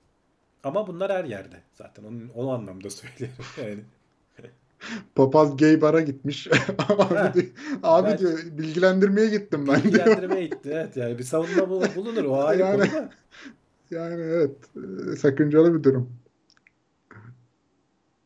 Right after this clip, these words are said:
Speaker 2: Karavanda yaşayanlar nasıl yapıyor acaba? Onların sabit adresi vardır ya.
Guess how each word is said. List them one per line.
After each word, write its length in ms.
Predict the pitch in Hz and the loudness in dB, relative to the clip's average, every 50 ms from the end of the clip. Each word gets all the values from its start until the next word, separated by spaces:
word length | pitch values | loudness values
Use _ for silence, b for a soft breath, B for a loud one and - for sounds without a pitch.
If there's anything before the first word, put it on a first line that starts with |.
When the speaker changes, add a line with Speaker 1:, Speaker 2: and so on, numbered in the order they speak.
| _ _ _ _ _ _ _ _ _ _ _ _ _ _ _ _ _ _ _ _ _ _ _ _ _ _ _ _ _ _ _ _ _ _ _ _ _ _ _ _ _ _ _ _ _ _ _ _ _ _ _ _ _ - - _ - | _ _ _ _ _ _ _ _ _ _ _ _ _ _ _ _ _ _ _ _ _ _ _ _ _ _ _ _ _ _ _ _ _ _ _ _ _ _ _ _ _ _ _ _ _ _ _ _ _ _ _ _ _ -20 -20 _ -6
Speaker 2:
Karavanda 540 | - - 139 135 143 151 160 165 180 196 226 | 2 4 6 8 8 8 8 8 8 8 8
yaşayanlar 460 | 214 196 - 185 175 180 208 226 214 | 8 8 6 4 2 4 4 2 2
nasıl 260 | 208 202 196 - 165 | 2 0 2 2 -2
yapıyor 200 | 135 - 117 113 110 | 0 0 0 -2 -2
acaba? 160 | 110 110 110 123 | 0 -2 -2 0
Onların 200 | 147 190 233 277 | 0 2 2 2
sabit 340 | - - 143 165 202 196 | 2 4 2 4 4 4
adresi 360 | 190 170 - 170 170 - - 165 | 2 2 2 0 -2 -2 -2 0
vardır 320 | 175 196 202 190 127 - | 0 0 0 -2 -4 -4
ya. 260 | 107 101 87 69 - | -4 -6 -6 -6 -10